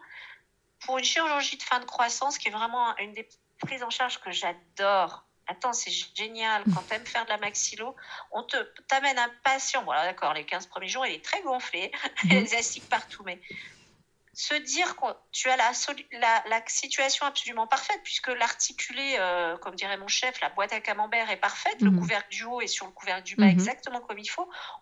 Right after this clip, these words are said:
Speaker 1: on, réglé au millimètre avec des
Speaker 2: Mhm.
Speaker 1: vis en titane, ça bougera pas,
Speaker 2: Mhm.
Speaker 1: t'es tranquille. Et là, t'as, dois faire la rééducation de la déglutition, c'est vraiment
Speaker 2: Mhm.
Speaker 1: génial, quoi. Il y a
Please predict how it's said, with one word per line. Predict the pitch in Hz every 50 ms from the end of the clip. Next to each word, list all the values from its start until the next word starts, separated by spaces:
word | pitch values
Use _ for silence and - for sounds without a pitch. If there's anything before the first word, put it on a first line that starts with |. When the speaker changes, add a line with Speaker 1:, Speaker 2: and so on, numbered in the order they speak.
| _ -
Speaker 1:
on, | 180 185 190 - _ -
réglé | - - 254 262 254 262 277 302
au | 285 262
millimètre | 240 240 269 277 262 262 262 254 254 262 285 330 - - - 220
avec | 202 202 -
des | 208 202 185
Speaker 2:
Mhm. | 175
Speaker 1:
vis | 170 185 - 269
en | 247
titane, | 247 - - - - 254 311 392
ça | - - -
bougera | - - - 415 453 - - 226 190
pas, | - - 269 339 427 - - - - -
Speaker 2:
Mhm. | 190 165 160 170 190
Speaker 1:
t'es | 208 269 269
tranquille. | - - - - 349 349 359 359 - 330 311 427 453 359 - - - - - - - _ _ -
Et | - 262
là, | 349 - 381 226 - - - -
t'as, | - - 226
dois | 202 - 254 277 330
faire | 339 - 294 262
la | 220 220
rééducation | 240 240 240 247 254 269 269 - - 339
de | 277
la | 220 208
déglutition, | - 214 226 220 214 226 240 - - 254 254 - - 330 302 269
c'est | - - 165 160
vraiment | 165 165 170 170 170 190 190
Speaker 2:
Mhm. | 185
Speaker 1:
génial, | 175 170 - 170 160 415 415 392 349 -
quoi. | - 202 190
Il | 185
y | 185
a | 170 -